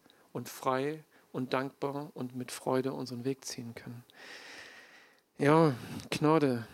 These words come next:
ne? Auch das ist Gnade und Gott hat uns eingeladen dazu. Aber wie gesagt, das ist natürlich kein,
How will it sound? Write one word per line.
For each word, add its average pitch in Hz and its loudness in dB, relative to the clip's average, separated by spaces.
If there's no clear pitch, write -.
ne? 143 2
Auch 135 -2
das 139 -2
ist 147 -4
Gnade 139 0
und 135 -6
Gott 139 -4
hat 143 -6
uns 135 -4
eingeladen 135 0
dazu. 139 -2
Aber 160 0
wie - -8
gesagt, - -2
das 76 -4
ist - -4
natürlich 80 -4
kein, 143 -2